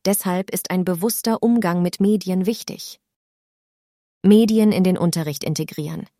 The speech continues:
Sie als Lehrkraft können einen wichtigen Beitrag dazu leisten, indem Sie Medien und ihre Nutzung zum Thema im Unterricht machen.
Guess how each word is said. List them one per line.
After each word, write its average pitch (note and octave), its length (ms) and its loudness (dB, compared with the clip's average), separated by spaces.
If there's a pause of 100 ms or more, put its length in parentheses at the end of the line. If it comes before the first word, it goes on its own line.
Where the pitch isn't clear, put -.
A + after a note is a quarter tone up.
(1120)
Sie A#3 380 -2
als A3+ 260 -4
Lehrkraft D#3+ 680 -4 (260)
können A#3+ 320 4
einen F#3+ 380 2
wichtigen A3 460 0
Beitrag E3+ 480 -2
dazu E3 260 -4
leisten, E3+ 600 0 (300)
indem G#3 400 6
Sie F#3+ 200 2
Medien A3+ 640 2
und F#3 220 0
ihre F3+ 180 -2
Nutzung G#3 520 2
zum E3+ 220 -2
Thema F#3+ 400 2
im G3 140 2
Unterricht D#3 520 -2
machen. D3 300 -8